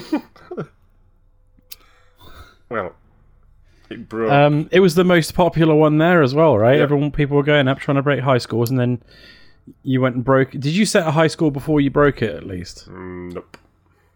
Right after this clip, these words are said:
Speaker 2: It just crashed on me.
Speaker 3: It just crashed. Okay.
Speaker 1: It just couldn't handle
Speaker 3: Fair
Speaker 1: how
Speaker 3: enough.
Speaker 1: good you were, basically,
Speaker 3: Yeah.
Speaker 1: was the thing.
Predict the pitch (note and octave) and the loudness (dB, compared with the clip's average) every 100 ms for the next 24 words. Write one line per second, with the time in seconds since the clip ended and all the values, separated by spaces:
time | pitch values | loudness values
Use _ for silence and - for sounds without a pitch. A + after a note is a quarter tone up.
0 | _ - G#2 G2+ G2 - - - G2 - | _ -20 -20 -18 -16 -16 -14 -12 -12 -14
1 | G#2+ G2 G#2 _ _ _ _ _ _ _ | -16 -16 -20 _ _ _ _ _ _ _
2 | _ _ _ _ _ _ _ _ A2+ A2+ | _ _ _ _ _ _ _ _ -8 -8
3 | - G2 F2+ G2 - F#2+ A2 A2 - B2 | -6 -6 -6 -12 -10 -6 -6 -8 -6 -6
4 | A2+ A2 G2+ G2 G2+ F#2+ F#2+ F#2+ F#2 F#2 | -4 -4 -2 -2 -2 -4 -10 -8 -8 -8
5 | - - - F2+ F2+ E2 D#2 F2 G#2 G2 | -10 -16 -12 -10 -8 -10 -10 -6 -4 -4
6 | F#2 F#2+ G2+ F2 F2 | -6 -10 -10 -10 -12